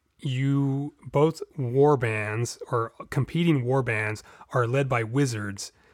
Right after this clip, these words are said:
who hire their men-at-arms and go in and battle it out to grab these treasures.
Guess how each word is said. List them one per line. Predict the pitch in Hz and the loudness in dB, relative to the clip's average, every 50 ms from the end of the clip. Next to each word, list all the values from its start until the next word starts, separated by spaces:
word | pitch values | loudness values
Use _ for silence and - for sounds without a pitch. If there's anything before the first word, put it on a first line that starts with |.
| _ _ | _ _
who | - - 123 | -4 -4 -4
hire | - - - 135 135 151 143 135 120 113 110 107 | -4 -2 -2 0 0 2 2 2 2 0 0 -2
their | 101 110 110 107 | -2 -2 -2 0
men-at-arms | 110 120 131 147 135 117 107 107 107 104 104 107 104 - - _ - _ _ _ | 0 2 2 2 2 0 -2 -4 -4 -4 -4 -6 -6 -8 -12 _ -20 _ _ _
and | - 131 120 110 | -4 -4 -2 2
go | 127 120 120 127 | 2 2 4 4
in | 131 127 | 4 2
and | 117 107 98 | 2 0 -2
battle | 113 120 123 123 120 113 | -2 -2 0 0 -2 -2
it | 113 117 | -2 -2
out | 113 110 101 - _ _ _ _ _ - | -2 -4 -6 -10 _ _ _ _ _ -10
to | - 123 110 104 101 | -8 -8 -8 -6 -8
grab | - - 120 110 110 104 | -4 -4 -2 -2 -2 -4
these | 104 95 - | -6 -8 -8
treasures. | - - 127 117 107 107 101 - | -4 -2 -2 -2 -2 -4 -8 -10